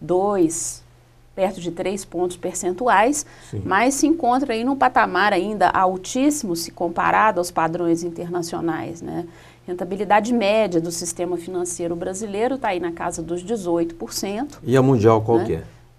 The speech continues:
Speaker 1: Onze, doze, e eu tô falando isso dos gigantes internacionais, né? Morgan Stanley,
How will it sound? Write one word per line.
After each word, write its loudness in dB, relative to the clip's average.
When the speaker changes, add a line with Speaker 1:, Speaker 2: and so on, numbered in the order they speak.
Speaker 1:
Onze, 2
doze, 2
e -4
eu 2
tô -6
falando -2
isso -6
dos -2
gigantes 2
internacionais, -4
né? 2
Morgan 0
Stanley, -4